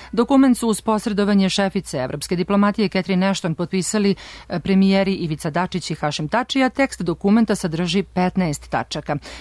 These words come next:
Prema najavama, dijalog će biti nastavljen, ali će pregovarači biti promenjeni.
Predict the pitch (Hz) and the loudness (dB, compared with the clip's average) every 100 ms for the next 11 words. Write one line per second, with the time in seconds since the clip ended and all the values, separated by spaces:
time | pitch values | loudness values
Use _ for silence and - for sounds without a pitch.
0 | - 262 247 220 214 220 214 208 202 175 | -2 2 4 6 4 2 4 4 4 2
1 | 190 196 185 151 160 131 - 156 185 - | 2 2 0 -4 -6 -6 -4 -2 -2 0
2 | 247 240 226 175 202 233 254 247 190 165 | 0 2 2 2 0 0 0 0 0 -2
3 | 151 151 160 - 202 165 208 202 208 202 | 0 0 -2 -2 -2 -2 -2 2 2 2
4 | 156 123 | 0 -4